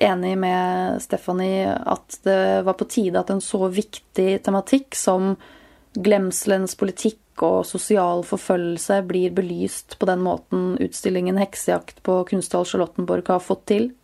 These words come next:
I, eh, publikasjonen som, eh, er utgitt i forbindelse med utstillingen, som også heter Heksejakt, og virkelig, eh, verdt, eh, å sjekke ut, skriver Lavon Bell, som også deltar på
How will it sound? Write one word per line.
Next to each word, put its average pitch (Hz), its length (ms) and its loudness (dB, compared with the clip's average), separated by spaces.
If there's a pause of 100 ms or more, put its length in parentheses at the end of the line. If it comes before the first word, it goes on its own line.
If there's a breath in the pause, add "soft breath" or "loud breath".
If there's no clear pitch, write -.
(640 loud breath)
I, 220 200 4
eh, 214 400 4
publikasjonen 226 880 4
som, 202 640 2
eh, 208 300 2
er - 240 2
utgitt 185 340 -4
i 185 60 -8
forbindelse 180 340 -4
med 180 160 0
utstillingen, 202 460 2
som 220 160 -2
også 196 200 0
heter 185 320 2
Heksejakt, - 720 0
og 196 120 0
virkelig, 180 840 0
eh, - 240 -2
verdt, - 460 -4
eh, 180 180 0
å 190 80 -2
sjekke 196 380 0
ut, 233 180 -4 (380 loud breath)
skriver 202 720 0
Lavon 190 480 2
Bell, 233 320 4 (440 loud breath)
som 214 120 2
også 214 360 2
deltar 185 280 0
på 196 120 -2